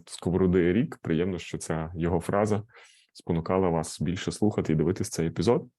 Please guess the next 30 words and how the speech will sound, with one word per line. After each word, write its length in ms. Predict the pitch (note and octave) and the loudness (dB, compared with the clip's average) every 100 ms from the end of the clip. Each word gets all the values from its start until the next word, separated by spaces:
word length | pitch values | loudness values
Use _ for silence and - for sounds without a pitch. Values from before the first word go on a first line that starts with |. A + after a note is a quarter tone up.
| _ _ - - - _ - | _ _ -20 -20 -20 _ -6
Е, 240 | E2 D#2+ - _ _ - | -4 -4 -8 _ _ -16
в 60 | |
свою 220 | - A#2+ | 0 2
чергу 260 | C3 C3+ C3+ | 2 2 0
скажу, 360 | C3+ G2+ A2+ D3+ | 0 0 0 -2
що 220 | - F#2+ | 0 0
один 260 | F2+ G2 | 2 0
з 100 | F2 | -2
найменш 720 | E2+ F2 F2 F#2 G2 - - _ _ - | -4 -2 -2 0 -2 -6 -12 _ _ -12
оцінених, 680 | F#2 - B2+ C#3+ C#3+ - | -6 0 2 2 0 -2
недооцінених 640 | F#2 F#2+ F2 E2 A#2+ D3 A2+ | 0 2 0 0 -2 -2 -2
епізодів, 540 | G#2+ G2+ A2 A2 A#2+ | -2 2 4 4 2
який 280 | A#2+ E2 - | -2 -6 -2
я 60 | E2 | -2
все-таки 420 | - G2+ F#2+ F2 | -2 -2 0 -2
рекомендую 420 | D2+ D#2+ E2 F2+ | -2 -2 0 0
вам 140 | E2 D2+ | 0 -4
послухати 400 | F2 G#2 F2 E2+ | -2 -2 0 0
і 40 | |
подивитись, 540 | - G2 D3+ B2+ - | 2 4 4 2 -2
це 320 | - - E2+ E2 - - - | -8 -4 -4 -4 -14 -20 -12
епізод 320 | - F#2 F#2+ - | -2 2 2 4
сорок 280 | F#2 F2+ | 2 2
вісім. 340 | D3+ D#3+ C#3+ C#3 - | 0 0 -4 -6 -8
Інвестуємо 680 | F2+ E2+ - - F#2 E2+ D#2+ | -4 -4 -2 0 2 2 0
у 100 | E2 | -2
власні 440 | E2 F2+ F2+ F2 | 0 2 0 -2
М 180 | D#2 E2+ | -2 0
М 120 | E2+ | 0
М. 200 | G#2+ D3 | -2 -2